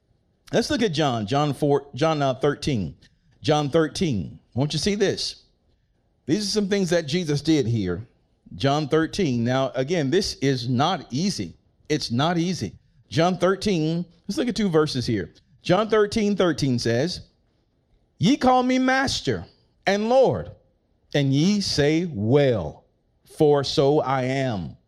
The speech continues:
If I then, your Lord and Master, have washed your feet,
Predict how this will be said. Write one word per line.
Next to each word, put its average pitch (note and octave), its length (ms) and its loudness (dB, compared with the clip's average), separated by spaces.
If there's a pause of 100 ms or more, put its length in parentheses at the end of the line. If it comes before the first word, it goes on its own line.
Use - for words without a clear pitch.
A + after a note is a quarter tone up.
(600)
If B3 260 4
I C4+ 360 0
then, E3+ 600 -2 (180)
your G3 320 4
Lord A3 440 4
and G3 320 0
Master, E3+ 720 -2 (540)
have B2+ 260 2
washed E3+ 460 0
your F3+ 320 4
feet, G#2 500 -4